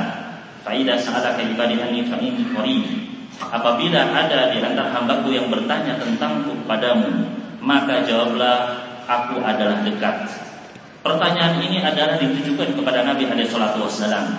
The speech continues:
Dan banyak sekali pertanyaan yang diajukan kepada Nabi sallallahu alaihi wasallam disebutkan di dalam Al-Qur'anul Karim. Beliau ditanya tentang ahillah, tentang bulan. Beliau juga ditanya tentang anfal.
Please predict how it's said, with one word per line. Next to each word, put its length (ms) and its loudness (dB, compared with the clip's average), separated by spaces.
Dan 240 2
banyak 480 2
sekali 320 -2
pertanyaan 840 0
yang 240 4
diajukan 560 2
kepada 320 2
Nabi 80 2
sallallahu 360 2
alaihi 120 -2
wasallam 260 0
disebutkan 480 0
di 80 -2
dalam 240 2
Al-Qur'anul 720 0
Karim. 560 -2
Beliau 320 2
ditanya 380 0
tentang 340 0
ahillah, 480 0
tentang 320 -2
bulan. 320 4
Beliau 320 2
juga 240 0
ditanya 400 0
tentang 480 0
anfal. 720 2